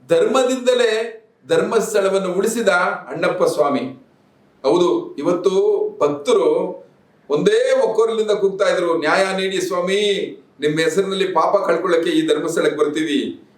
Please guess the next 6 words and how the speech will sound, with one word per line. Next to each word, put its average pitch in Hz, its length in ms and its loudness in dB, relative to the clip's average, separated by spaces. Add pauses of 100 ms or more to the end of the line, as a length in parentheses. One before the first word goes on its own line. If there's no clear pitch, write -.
ಆದ್ರೆ 151 220 2
ಈ 131 200 0
ಧರ್ಮಸ್ಥಳದ 196 640 2
ಮೇಲೆ 233 500 2
ಪಾಪಗಳನ್ನ, 196 540 0 (200)
ಶಂಕೆಗಳನ್ನ 180 580 0